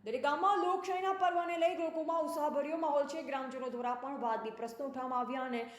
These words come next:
દાવેદારોએ જવાબદારી સાથે પ્રતિસાદ આપ્યો. ચૂંટણીની ઔપચારિક જાહેરાત પહેલા જ તીર્થગામ, મોરીખા અને બિયોકમાં સમીકરણ ઊંડા થઈ રહ્યા છે. હવે સૌની નજર આ દિશામાં છે કે ગામના વિકાસના યાત્રાધામ તરીકે કઈ દાવેદારી લોકોના વિશ્વાસને જીતે છે.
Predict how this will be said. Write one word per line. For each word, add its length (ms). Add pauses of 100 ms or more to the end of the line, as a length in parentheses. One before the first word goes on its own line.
(200)
દાવેદારોએ 680
જવાબદારી 540
સાથે 240
પ્રતિસાદ 500
આપ્યો. 320 (320)
ચૂંટણીની 360
ઔપચારિક 520
જાહેરાત 380
પહેલા 400
જ 80 (100)
તીર્થગામ, 480
મોરીખા 340
અને 180
બિયોકમાં 460
સમીકરણ 480
ઊંડા 220
થઈ 140
રહ્યા 180
છે. 120
હવે 100
સૌની 300
નજર 280 (320)
આ 100
દિશામાં 520
છે 200
કે 140
ગામના 360
વિકાસના 500
યાત્રાધામ 600
તરીકે 480 (360)
કઈ 220
દાવેદારી 460
લોકોના 540
વિશ્વાસને 680
જીતે 300
છે. 320